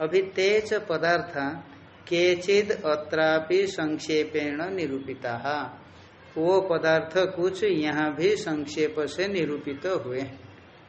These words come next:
अर्थात अत्रापि, अर्थात ये अर्थ संग्रह ग्रंथ में,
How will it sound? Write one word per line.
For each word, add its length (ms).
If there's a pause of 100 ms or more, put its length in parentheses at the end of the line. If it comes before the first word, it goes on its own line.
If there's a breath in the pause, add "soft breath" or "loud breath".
(100)
अर्थात 380
अत्रापि, 680
अर्थात 720
ये 120
अर्थ 280
संग्रह 420
ग्रंथ 420
में, 140